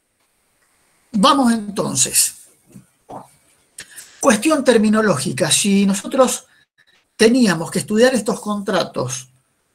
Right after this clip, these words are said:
hasta el dos mil catorce, inclusive hablábamos de locación de obra y locación de servicios. Esta era,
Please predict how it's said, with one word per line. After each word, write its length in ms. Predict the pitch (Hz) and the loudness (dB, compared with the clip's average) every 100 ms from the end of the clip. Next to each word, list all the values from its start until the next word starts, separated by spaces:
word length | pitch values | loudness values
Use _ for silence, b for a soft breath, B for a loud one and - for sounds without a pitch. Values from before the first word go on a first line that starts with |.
| _ - | _ -6
hasta 340 | 185 170 196 | -4 -2 0
el 100 | 185 | 0
dos 140 | 180 190 | 0 -2
mil 200 | 277 220 | -2 0
catorce, 480 | 233 226 170 147 | 0 0 -2 -2
inclusive 580 | 165 160 208 196 294 277 | -4 -6 -4 -2 0 2
hablábamos 680 | 233 202 196 170 156 151 147 | 2 2 2 2 0 -4 -2
de 80 | 151 | -2
locación 440 | 156 151 226 214 | -2 0 0 2
de 100 | 220 | 4
obra 300 | 247 285 277 | 4 4 2
y 60 | 214 | 0
locación 400 | 165 165 - 185 | 0 -2 -2 -2
de 80 | |
servicios. 720 | - 160 139 131 - - - - _ _ _ _ _ _ _ _ - | -2 -2 -2 -4 -6 -8 -12 -16 _ _ _ _ _ _ _ _ 2
Esta 420 | 240 233 233 233 | 2 4 4 6
era, 420 | 247 285 320 - | 6 4 0 -6